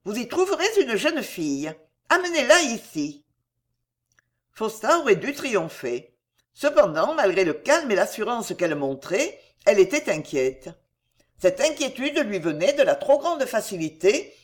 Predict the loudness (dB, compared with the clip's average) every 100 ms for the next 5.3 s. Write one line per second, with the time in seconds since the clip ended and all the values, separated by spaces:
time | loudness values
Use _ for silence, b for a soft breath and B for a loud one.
0 | b -6 0 2 4 2 4 4 6 2
1 | 2 0 0 -2 -4 -8 -8 -6 -4 -2
2 | -4 -2 -4 -4 -10 -8 -6 -6 0 2
3 | 2 0 -2 -2 -4 -6 -8 B -2 0
4 | 2 0 -2 -4 0 0 0 -2 -4 -6
5 | -8 -10